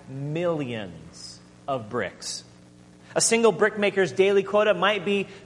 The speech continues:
three thousand bricks. A leather scroll from Pharaoh Ramses' day specified that on this one job, this one, um, uh, pyramid, forty men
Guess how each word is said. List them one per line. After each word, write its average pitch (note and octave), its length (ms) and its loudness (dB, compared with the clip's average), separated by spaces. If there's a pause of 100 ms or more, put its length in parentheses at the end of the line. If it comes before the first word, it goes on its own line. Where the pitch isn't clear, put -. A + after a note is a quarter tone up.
(120)
three B3+ 500 2
thousand F3+ 1120 2
bricks. - 560 -2 (380)
A E3 80 8
leather A3 280 6
scroll G3+ 460 2
from D3+ 320 0
Pharaoh F3+ 320 4
Ramses' D#3 640 0
day C#3 260 0
specified C#3+ 840 2 (300)
that F3 140 6
on F3+ 100 6
this G3 160 -2
one A#3 340 4
job, D3+ 500 4
this C#3+ 180 -10
one, F3+ 340 2
um, C#3 460 0 (480)
uh, - 60 -14 (480)
pyramid, D#3+ 500 4
forty A#3 440 4
men D3+ 460 2